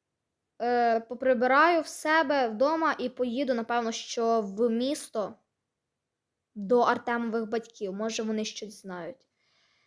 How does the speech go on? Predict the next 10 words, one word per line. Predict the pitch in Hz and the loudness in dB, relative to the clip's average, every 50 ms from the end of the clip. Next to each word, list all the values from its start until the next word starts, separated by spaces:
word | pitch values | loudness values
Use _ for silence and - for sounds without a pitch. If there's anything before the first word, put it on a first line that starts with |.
| _ _ _ _ _ _ _ - | _ _ _ _ _ _ _ -2
Не | 262 294 | 0 0
хочу | - - 392 392 392 370 320 | 2 4 2 2 2 2 2
думати | 320 339 349 349 349 302 | 2 2 2 0 0 -2
про | - 294 285 | -4 -4 -6
погане, | - 302 277 294 311 320 349 370 392 | -4 -2 0 2 2 4 2 2 0
надіюсь, | 381 320 254 240 269 277 269 | -2 -2 0 0 0 0 0
все | - - - 294 269 | -2 -4 -2 0 0
буде | 226 247 214 226 | 0 0 0 0
добре. | 214 196 226 220 220 214 247 269 302 392 403 _ _ _ _ _ _ _ _ _ _ _ _ _ _ _ _ _ _ _ _ _ _ _ _ _ _ _ _ _ _ _ _ _ _ _ _ _ - - _ - | 0 2 2 2 2 2 0 -2 -2 -4 -8 _ _ _ _ _ _ _ _ _ _ _ _ _ _ _ _ _ _ _ _ _ _ _ _ _ _ _ _ _ _ _ _ _ _ _ _ _ -20 -20 _ -16
Ось. | - 208 202 214 - - - | -16 -14 -14 -14 -16 -18 -20